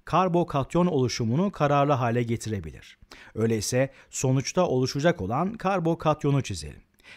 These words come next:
Şimdi bu elektronlar broma kapanacak ve böylece buradaki kırmızı karbondan bir bağ almış olacağız. Tabii bu durumda kırmızı karbon artı bir formal yük elde edecek.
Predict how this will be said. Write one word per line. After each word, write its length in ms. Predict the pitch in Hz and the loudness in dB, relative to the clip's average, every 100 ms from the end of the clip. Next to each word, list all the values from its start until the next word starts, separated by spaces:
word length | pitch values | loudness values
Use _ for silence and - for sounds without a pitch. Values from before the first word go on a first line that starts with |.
| - | -6
Şimdi 400 | 226 208 202 180 | 0 2 2 2
bu 140 | 202 | 2
elektronlar 640 | 131 - 120 104 127 160 131 | 0 0 -2 0 0 0 0
broma 340 | 135 135 123 | 2 2 0
kapanacak 640 | 107 - 71 87 156 - | -4 -10 -10 -2 -2 0
ve 200 | 147 143 - - - | 2 2 -2 -20 -4
böylece 500 | 220 139 87 123 139 | 0 0 -2 -2 2
buradaki 400 | 170 139 117 139 | 2 2 0 -4
kırmızı 420 | - 131 127 135 | -2 0 0 -2
karbondan 680 | 156 131 101 101 117 165 160 | -2 -2 -2 -2 0 0 0
bir 240 | 147 139 127 | 0 -2 0
bağ 240 | 131 113 | 0 0
almış 280 | 85 80 - | -2 -8 -10
olacağız. 540 | 69 71 64 - - _ - - - | -14 -14 -14 -14 -16 _ -20 -20 -6
Tabii 320 | 135 123 120 | -2 0 2
bu 120 | 131 | 0
durumda 460 | 113 78 78 120 127 | -2 -8 -4 -2 -2
kırmızı 420 | - 127 127 131 | 0 0 2 0
karbon 460 | 123 92 85 123 151 - - - | -4 -8 -4 -2 -2 -6 -18 -4
artı 380 | 117 113 123 | -2 0 -2
bir 180 | 120 175 | 0 0
formal 540 | 175 139 123 120 147 123 | 0 2 2 2 0 0
yük 200 | 113 107 | -4 -4
elde 260 | 101 90 | -6 -6
edecek. 480 | 82 73 69 58 - | -10 -12 -16 -18 -20